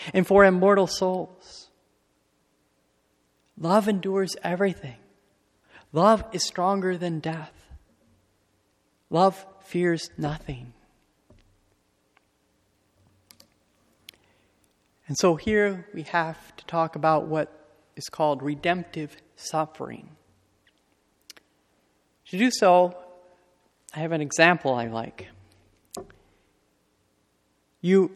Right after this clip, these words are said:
arrive at a, a busy event, like, say, a concert. And you get there early enough to reserve for yourself a nice, comfortable seat.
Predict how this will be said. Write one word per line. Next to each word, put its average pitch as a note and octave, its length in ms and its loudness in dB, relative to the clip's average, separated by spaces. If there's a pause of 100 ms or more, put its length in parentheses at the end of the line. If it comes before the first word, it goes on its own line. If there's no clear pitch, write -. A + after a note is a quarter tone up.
arrive E3 500 4
at C#3 140 -2
a, C3+ 140 -8 (220)
a D3 100 -8
busy D3 400 -2
event, B2+ 600 -4
like, A#2 280 -12 (380)
say, A#2+ 260 -6
a A#2+ 60 -6
concert. - 560 -4 (1080)
And D3+ 100 -2
you D#3 60 0
get G#3+ 160 4
there G3+ 180 6
early G3 300 6
enough D#3+ 340 8
to C#3+ 120 -4 (200)
reserve E3 400 2
for D#3+ 100 0
yourself D3 460 4
a C#3 60 -4
nice, C#3+ 280 -2
comfortable C#3 440 -6
seat. - 580 -6